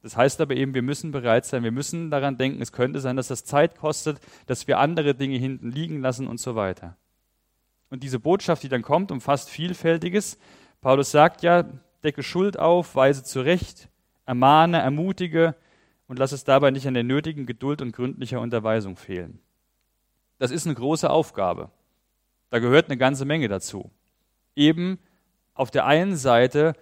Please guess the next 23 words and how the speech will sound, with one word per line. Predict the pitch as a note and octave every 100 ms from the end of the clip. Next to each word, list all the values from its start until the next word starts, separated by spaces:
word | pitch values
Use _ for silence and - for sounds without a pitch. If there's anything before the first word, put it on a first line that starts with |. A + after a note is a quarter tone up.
| _
Menschen | - B2+ C#3+ - D#3+
gewinnen, | D#3 C#3 F#3+ E3 G#2+
Menschen | A#2 C3+ B2+ D3
ermutigen, | B2+ B2+ C#3+ E3+ F#3 F#3 G3
aber | D#3+ C#3+
dann | C#3+
an | C3+ C3
irgendeinem | D#3 G3+ G#3+ C#3+ C#3 A#2+
Punkt, | - E3+ F#3+
wenn | C#3+ C3+
die |
Beziehungsebene | B2+ A#2+ F3 G3 E3 - D3 C#3+
das | C3 B2+
auch | A#2+ -
hergibt, | E3+ G#3 C#3+ B2+
auch | A#2+ B2
zu | C3
sagen, | A#2 A#2+ C3+ D3+ - - - _ _ _ _
es | C#3+ - _ _ _
geht | D#3 F3 -
auch | D3 D3+ -
um | D3+ D3
Ermahnung, | C#3 D3+ F3+ F#3 A2+ F#2 G#2+